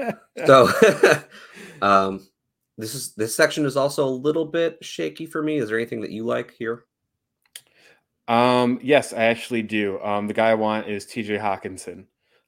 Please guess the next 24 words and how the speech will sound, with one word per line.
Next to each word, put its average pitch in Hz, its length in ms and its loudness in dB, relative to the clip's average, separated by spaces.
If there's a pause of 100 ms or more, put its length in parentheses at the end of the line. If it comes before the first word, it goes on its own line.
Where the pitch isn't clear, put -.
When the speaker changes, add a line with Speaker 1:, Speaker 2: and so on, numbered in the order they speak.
(140)
Speaker 2:
Um, 87 560 -10
Speaker 1:
Okay. 98 200 -2
Speaker 2:
as, 117 280 -4
as 117 140 -2
long 117 260 2
as 123 180 -2
he's 120 320 -6
falling, 110 800 -2 (760)
you 113 100 -2
know, 104 240 -2
in 110 140 -4
that 107 200 -6
fourth 113 460 -6
round, 104 480 -8 (960)
like, 110 260 -4
I, 120 140 2
I 120 140 0
think 120 340 -2
that's - 640 -4
an 117 140 -6
easy 117 380 -6
way 110 300 -2
to 110 240 -14
get 98 480 -8